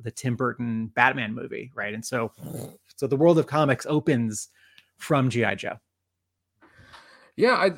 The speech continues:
Speaker 2: I, I think, uh, you're exactly right. Um, a lot of people got their introduction to comics in general through G I Joe, and a couple of people that we've talked about, that I've talked to in these interviews have said the same thing.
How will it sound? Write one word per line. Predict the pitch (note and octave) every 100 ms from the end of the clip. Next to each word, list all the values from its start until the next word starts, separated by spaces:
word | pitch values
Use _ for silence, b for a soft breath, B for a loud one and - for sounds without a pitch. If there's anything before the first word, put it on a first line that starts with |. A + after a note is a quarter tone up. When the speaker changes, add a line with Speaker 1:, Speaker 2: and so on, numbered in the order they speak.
| -
Speaker 2:
I, | F3+ F3
I |
think, | F3 C4+ A#3+ - -
uh, | F#3 G3 F#3 F3
you're | F3 F#3+
exactly | D#3+ B2+ D#3+ G3+ F3+
right. | C#3 D#3 F3+ A2+ -
Um, | C3 C3+ C3 B2+
a | A#2+
lot | B2+ B2 B2 D#3+
of | G3+
people | - E3+ D#3 C#3
got | C#3 C3+
their | C3 A#2+
introduction | B2+ D3+ - C3 B2 C3+ - B2+ A2+
to | - B2
comics | - B2+ A#2+ A2+ A2+
in | - C3+ A#2+
general | G2 A2 G3+ A2+ D#2+ D#2 -
through | - G#2 G2
G | - G2+
I | G2 F#2+
Joe, | - F#2+ F#2+
and | G2 A2+
a | A2 A2+
couple | E3 E3+
of | E3
people | E3 D3+ B2+
that | B2
we've | A#2+ A#2+
talked | - C3 B2+ B2
about, | A2 A#2 A2+
that | A#2
I've | A2+
talked | C#3 B2 -
to | B2 G#2
in | E2+ G#2+ G#2
these | G#2+
interviews | F#2+ E3+ F#3+ A#2 A2
have | A2+ G2+
said | B2 A2+
the | A2
same | - A2+ G2+
thing. | F#2+ E3 A2